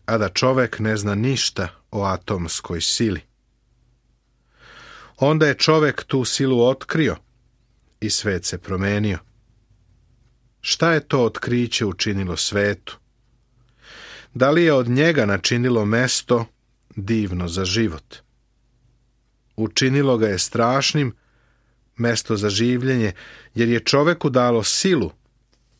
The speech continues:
da uništi svet. Danas je čovek opasan. Živimo kao noj sa glavom u pesku,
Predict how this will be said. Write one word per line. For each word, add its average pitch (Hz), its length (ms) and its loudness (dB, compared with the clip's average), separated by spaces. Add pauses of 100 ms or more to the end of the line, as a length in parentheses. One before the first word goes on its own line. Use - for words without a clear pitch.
(180)
da 107 160 0
uništi 117 460 0
svet. - 560 -6 (1900)
Danas 127 400 2
je 127 60 0
čovek 113 360 2
opasan. 92 480 -2 (1800)
Živimo 147 540 2
kao 143 280 2
noj 139 440 2 (100)
sa - 200 -2
glavom 101 420 2
u 82 60 -6
pesku, 127 540 2